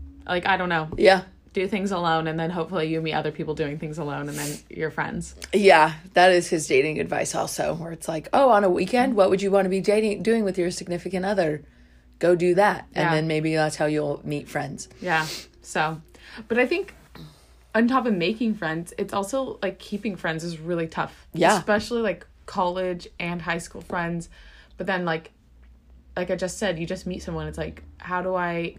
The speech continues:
Speaker 2: To-
Speaker 1: maintain that relationship?"
Speaker 2: Yes. My f-, my favorite adult friendship that I made, like, out of high school, out of college, we were in a wedding together,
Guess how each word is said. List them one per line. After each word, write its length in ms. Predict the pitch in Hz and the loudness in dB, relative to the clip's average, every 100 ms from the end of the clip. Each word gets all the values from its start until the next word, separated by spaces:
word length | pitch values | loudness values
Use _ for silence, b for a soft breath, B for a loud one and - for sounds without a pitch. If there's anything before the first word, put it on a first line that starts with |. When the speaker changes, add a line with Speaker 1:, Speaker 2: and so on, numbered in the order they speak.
| 170 | -2
Speaker 2:
To- 80 | 165 | 0
Speaker 1:
maintain 400 | - - 196 175 | 0 -2 -4 -2
that 160 | 165 | -2
relationship?" 760 | 160 160 170 - 165 - 147 151 | -2 -2 -4 -6 -8 -6 -6 -6
Speaker 2:
Yes. 520 | 151 156 180 156 - | 2 6 6 6 0
My 200 | 180 180 | 6 8
f-, 200 | 208 - | 8 4
my 240 | 185 185 190 | 0 2 4
favorite 440 | - 196 208 294 | 6 6 6 6
adult 640 | - 175 170 165 165 - - | 6 6 10 10 8 2 -4
friendship 580 | - 160 156 156 151 - | 4 4 6 4 4 6
that 400 | 156 147 - B B B B | 8 8 4 B B B B
I 140 | 175 | 6
made, 240 | 185 170 160 | 8 6 6
like, 180 | 156 143 | 4 2
out 240 | 135 165 | 6 8
of 160 | 175 165 | 8 4
high 140 | 160 156 | 2 2
school, 200 | - 151 | 4 4
out 160 | 139 | 6
of 100 | 156 | 4
college, 600 | - 156 156 143 135 - - | 4 6 6 6 0 -4 -8
we 420 | 165 170 175 175 | -2 2 6 6
were 200 | 165 170 | 6 4
in 180 | - 180 | 4 2
a 80 | 160 | 4
wedding 340 | 147 180 202 | 6 6 4
together, 520 | - - 131 127 151 | 0 -2 2 2 2